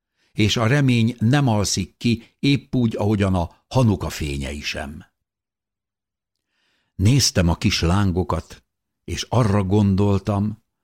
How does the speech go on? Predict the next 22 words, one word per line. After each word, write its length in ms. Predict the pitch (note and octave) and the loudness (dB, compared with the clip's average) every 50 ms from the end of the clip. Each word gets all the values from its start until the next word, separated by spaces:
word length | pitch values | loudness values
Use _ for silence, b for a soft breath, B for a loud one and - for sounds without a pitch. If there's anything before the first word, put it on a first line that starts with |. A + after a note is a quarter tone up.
| _ _ | _ _
hogy 200 | - - G#2 - - | -8 -8 -8 -4 -2
ebben 300 | - E3+ D#3 B2 A2+ G2 | -2 -2 0 2 2 2
a 60 | F#2+ | 0
pillanatban 760 | F2+ - - B2+ B2 A#2+ A2+ A2 A2+ A2 G2 G#2+ G#2 A2+ A2 | 0 0 0 0 2 2 2 2 0 0 0 0 0 0 0
mi 160 | A#2+ D#3 G#3 | 0 0 0
is 240 | G#3+ C#3 G2 E2 - | 0 0 -2 -2 -2
egy 220 | - F#2+ E2+ F#2 G#2 | -2 -2 -2 0 0
ilyen 220 | A#2 A2 G#2+ G2+ | 0 2 0 0
kis 220 | - G#2+ - - | -2 -2 -4 -4
csapat 400 | - - C#3+ C3+ - - D#2+ - | -2 -4 -4 -4 -4 -6 -8 -8
vagyunk. 640 | - D#2+ D2+ D2 C2+ C2+ C2 B1+ B1 C#2 - - - _ _ _ _ _ _ _ _ _ _ _ _ _ _ _ - F2+ | -8 -8 -8 -6 -6 -8 -8 -10 -12 -14 -16 -18 -20 _ _ _ _ _ _ _ _ _ _ _ _ _ _ _ -2 0
Gyönge 340 | G#2 A2+ G#2+ G2 F2 E2+ | 2 4 4 4 4 2
kisebbség 760 | E2 - - G#2+ - - - G#2 F2+ - - - F#2 E2+ D2+ D#2+ | 0 -2 -2 -2 0 0 0 0 -2 -2 -2 -4 -4 -4 -4 -4
a 300 | D#2 D2 - _ _ _ | -6 -6 -8 _ _ _
hatalmas 640 | - - B2 - - G#2+ F#2+ F2 E2 E2 E2 D#2 - | -2 -2 0 0 0 0 0 0 0 0 -2 -2 -4
és 280 | D#2 D2+ D2 - - b b b | -6 -6 -6 -8 -10 b b b
legyőzhetetlen 960 | b F#2 G#2+ G#2+ F#2 F#2+ F#2 E2 D2+ - - F2 - E2 D#2 - D2+ D2+ D2+ | b 0 2 2 2 2 2 0 0 -4 -6 -6 -8 -8 -8 -8 -8 -6 -4
ellenséggel 800 | D#2+ D#2+ D2+ C#2+ C#2+ D2 C#2+ - - - C#2+ C#2 C#2+ D2 D2 C#2 | -4 -4 -4 -4 -6 -6 -6 -8 -8 -8 -12 -12 -12 -12 -10 -8
szemben. 640 | C#2 - - - C#2+ D2 D2 C#2 C#2 C#2+ D#2 D#2+ D#2+ _ _ _ _ _ _ _ _ _ _ _ _ _ _ _ _ _ _ _ _ _ _ _ _ _ _ | -8 -8 -8 -8 -10 -12 -12 -12 -14 -16 -18 -20 -20 _ _ _ _ _ _ _ _ _ _ _ _ _ _ _ _ _ _ _ _ _ _ _ _ _ _
Vajon 420 | - - A#2+ B2 A#2+ A2+ A2 B2 - | -2 0 2 4 4 4 2 2 2
atyáink 600 | - C#3+ C#3+ - - B2 G#2+ F#2+ F2+ F2+ E2+ - | 0 0 0 2 0 2 2 2 2 2 0 -2
Istene 600 | - - E2+ - - - E2+ D#2+ D#2 D2 D2+ - | -4 -6 -4 -6 -6 -4 -4 -4 -6 -6 -10 -12